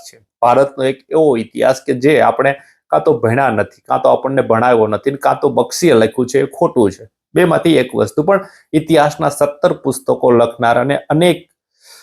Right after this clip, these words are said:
અ, જૂના શાસ્ત્રોનો અને જૂના પુસ્તકોનો અભ્યાસ કરનાર બક્ષી બાબુ કદાચ ખોટા નહીં હોય, હું એવું માનું છું.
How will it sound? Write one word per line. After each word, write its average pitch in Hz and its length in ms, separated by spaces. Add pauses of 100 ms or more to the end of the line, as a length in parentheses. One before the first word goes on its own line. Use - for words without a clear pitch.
(120)
અ, 120 220
જૂના 120 720
શાસ્ત્રોનો 120 720
અને 117 180
જૂના 113 640 (540)
પુસ્તકોનો 131 520
અભ્યાસ 123 420
કરનાર 110 500 (260)
બક્ષી 127 320
બાબુ 123 280
કદાચ 110 340 (220)
ખોટા 123 220
નહીં 120 280
હોય, 110 160
હું 147 180
એવું 113 380 (260)
માનું 113 360
છું. 98 220